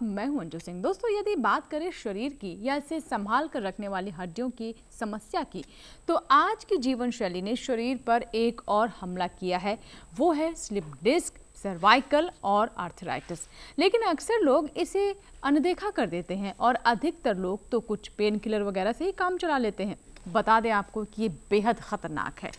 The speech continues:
आपने भी कई बार लोगों को ये कहते हुए सुना होगा कि वे घुटने और कमर के दर्द से परेशान हैं,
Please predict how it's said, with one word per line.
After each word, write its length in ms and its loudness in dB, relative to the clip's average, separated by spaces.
आपने 420 10
भी 160 6
कई 240 4
बार 260 8
लोगों 340 4
को 140 2
ये 80 2
कहते 280 -2
हुए 220 0
सुना 240 -4
होगा 420 0
कि 80 2
वे 180 2
घुटने 560 0
और 180 6
कमर 320 0
के 140 0
दर्द 220 0
से 140 -2
परेशान 520 4
हैं, 200 2